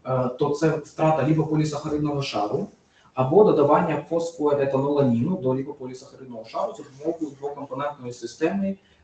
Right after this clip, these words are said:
е, P M R A A B. Так, е, як на мою думку, переходимо до самого цікавого способу лікування,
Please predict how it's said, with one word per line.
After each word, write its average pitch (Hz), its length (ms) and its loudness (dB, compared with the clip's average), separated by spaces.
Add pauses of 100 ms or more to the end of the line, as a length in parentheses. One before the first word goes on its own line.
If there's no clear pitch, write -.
е, 117 60 4
P 123 380 4
M 127 60 2
R 123 200 0
A 165 40 6
A 151 300 -2
B. 104 120 -4 (1600)
Так, - 340 -6
е, 113 380 -2 (460)
як 143 220 0
на 135 60 0
мою 139 180 0
думку, 185 280 0
переходимо 135 600 2
до 123 120 0
самого 131 300 0
цікавого 113 460 0
способу 190 400 -2
лікування, 190 680 2